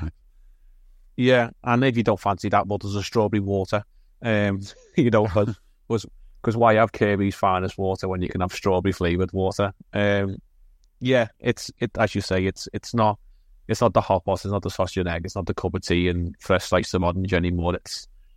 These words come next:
Speaker 2: it's certainly changed football these days. Um, but yeah, just before we, we do finish, um, I just wanna give a shout out to Eddie Gibbs. Obviously, he was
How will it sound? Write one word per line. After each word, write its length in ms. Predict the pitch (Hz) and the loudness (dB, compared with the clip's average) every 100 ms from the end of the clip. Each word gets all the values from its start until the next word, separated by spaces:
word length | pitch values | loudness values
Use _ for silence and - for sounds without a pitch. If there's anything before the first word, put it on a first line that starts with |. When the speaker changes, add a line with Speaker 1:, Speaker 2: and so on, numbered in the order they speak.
| - - | -10 -6
Speaker 2:
it's 140 | 104 | -4
certainly 400 | - 107 98 107 | 2 2 4 0
changed 460 | - 98 95 92 - | 0 0 0 -4 -6
football 440 | 104 - 101 98 | -6 -2 0 2
these 240 | 95 98 | 2 0
days. 500 | - 101 98 95 - - | 0 0 0 -2 -8 -10
Um, 440 | 107 101 98 98 98 _ _ _ _ _ | -4 -2 0 -4 -8 _ _ _ _ _
but 80 | 123 | -2
yeah, 220 | 117 131 | 2 2
just 340 | 131 156 139 - | 2 0 0 -2
before 380 | 139 - 120 | -4 0 2
we, 240 | 113 104 104 - - - | 2 0 -2 -10 -20 -4
we 120 | 113 | -2
do 220 | - 104 | 2 0
finish, 580 | - 95 107 110 - - - | 0 0 0 -2 -8 -10 -4
um, 480 | 101 95 95 92 - - - - - - _ - - - | 0 0 -2 -4 -10 -20 -20 -20 -20 -20 _ -20 -10 0
I 80 | 107 | 0
just 180 | 101 | 0
wanna 200 | 92 104 | 0 2
give 140 | 104 104 | 4 2
a 100 | 104 | 0
shout 340 | - 92 92 | 2 4 4
out 180 | 104 95 - - - | 0 0 -8 -20 -2
to 280 | 101 95 98 | 2 2 0
Eddie 180 | - 101 | -2 -2
Gibbs. 360 | 95 95 92 - | 0 -2 -2 -2
Obviously, 340 | 98 104 - | 0 -2 -2
he 220 | 98 95 | 0 2
was 280 | 95 92 - | 0 -4 -8